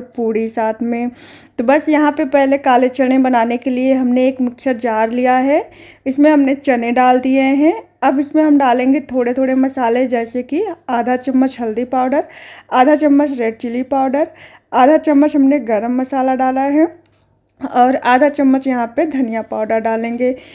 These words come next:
और इसको हम मिक्स करके पीस लेंगे। इससे जो हमारे काले चने बनेंगे ना, बहुत ही स्वादिष्ट बनेंगे और बहुत ही गाढ़े गाढ़े बनेंगे और साथ में सूखा तो रहेगा ही। तो बस इसको मैं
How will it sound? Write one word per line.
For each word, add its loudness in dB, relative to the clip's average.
और 4
इसको 0
हम 4
मिक्स 0
करके -2
पीस -6
लेंगे। 0
इससे -2
जो 2
हमारे 4
काले 0
चने 0
बनेंगे -2
ना, 2
बहुत -2
ही 0
स्वादिष्ट -4
बनेंगे 2
और -4
बहुत -2
ही -2
गाढ़े 0
गाढ़े 2
बनेंगे -2
और 2
साथ 2
में 4
सूखा -4
तो -2
रहेगा -2
ही। -6
तो -2
बस 2
इसको -2
मैं 4